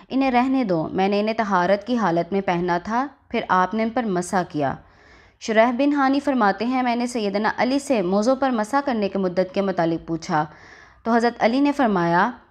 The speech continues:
"रसूलुल्लाह सल्लल्लाहु अलैहि वसल्लम ने मुसाफिर के लिए मसा की मुद्दत तीन दिन रात और मुकीम के लिए एक दिन रात मुकर्रर फरमाई है।" अल्लाह ताला से दुआ है कि अल्लाह ताला हमें सुन्नतों पर अमल करने वाला बनाए।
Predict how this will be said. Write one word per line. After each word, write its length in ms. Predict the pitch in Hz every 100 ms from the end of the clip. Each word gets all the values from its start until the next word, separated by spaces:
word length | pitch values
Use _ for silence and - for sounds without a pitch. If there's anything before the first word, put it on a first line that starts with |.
| _ -
"रसूलुल्लाह 520 | 208 240 208 196 202
सल्लल्लाहु 540 | 226 214 196 190 220
अलैहि 180 | 214 185
वसल्लम 360 | 196 196 196 220
ने 220 | 233 233
मुसाफिर 640 | 226 214 202 180 180 220
के 140 | 226 247
लिए 160 | 240
मसा 360 | 214 196 226 226
की 160 | 233
मुद्दत 500 | 214 185 175 208 - - _ _ _
तीन 360 | 247 254 277 285
दिन 220 | 233 196
रात 400 | 170 151 151 - - _ _
और 80 | 214
मुकीम 500 | 240 240 240 233 247
के 140 | 254 262
लिए 200 | 262 285
एक 400 | - 233 240 196
दिन 200 | 208 180
रात 300 | 180 202 214
मुकर्रर 320 | 196 170 165
फरमाई 360 | 170 160 156
है।" 260 | 151 160 156 - _ _ _ _ _ _ _ -
अल्लाह 200 | 190 196
ताला 220 | 214 220
से 160 | 220
दुआ 240 | 202 196 190
है 180 | 202 202
कि 100 | 190
अल्लाह 200 | 185 185
ताला 200 | 196 202
हमें 220 | 208 196
सुन्नतों 480 | - 190 196 208 247
पर 180 | 226
अमल 260 | - 185 180
करने 300 | 175 170 160
वाला 200 | 160 165
बनाए। 440 | 160 160 156 160